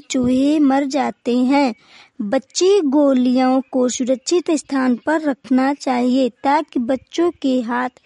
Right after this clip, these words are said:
न पड़े। जिस मोहल्ले या गली में प्लेग रोग फैला है हो उसे तुरंत छोड़ देना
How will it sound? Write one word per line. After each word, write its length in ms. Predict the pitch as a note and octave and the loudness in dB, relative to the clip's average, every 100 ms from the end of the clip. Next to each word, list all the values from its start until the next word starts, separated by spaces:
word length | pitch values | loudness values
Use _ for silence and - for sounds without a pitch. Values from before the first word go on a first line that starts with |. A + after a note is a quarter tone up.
| _ - _ - | _ -20 _ -2
न 320 | B3 C4+ D#4 E4+ _ _ _ _ B3 | 0 2 2 -2 _ _ _ _ -2
पड़े। 360 | A3+ G3 G3 - _ _ _ _ _ _ _ _ _ _ _ _ _ _ _ _ - _ - | 0 -2 -4 -12 _ _ _ _ _ _ _ _ _ _ _ _ _ _ _ _ -20 _ -10
जिस 300 | A3+ F4 - | -4 -2 2
मोहल्ले 540 | E4+ D4 C#4 D4 F4 F4+ | 4 4 4 4 4 4
या 160 | D#4 | 2
गली 320 | A#3+ C4 C#4 E4+ | 0 0 2 4
में 220 | D4+ C#4 - | 4 2 -2
प्लेग 380 | B3+ C4 C#4 D4 - _ - _ _ | -2 0 2 0 -6 _ -20 _ _
रोग 380 | A#3+ A#3+ C4 A#3 | -2 2 2 0
फैला 560 | A3+ B3 B3+ B3+ D4 E4+ | -8 -4 0 2 2 2
है 320 | E4+ C4+ A#3+ A#3+ - _ _ | 2 0 0 -2 -10 _ _
हो 180 | B3 B3+ B3+ | 0 0 0
उसे 360 | C4 - C#4+ D#4 - | -6 -6 -2 -2 -2
तुरंत 400 | C4 C#4 D4+ - | 0 2 2 0
छोड़ 300 | C4+ C4 C4 | -2 0 0
देना 480 | B3 B3 A#3+ C4+ | -2 0 2 0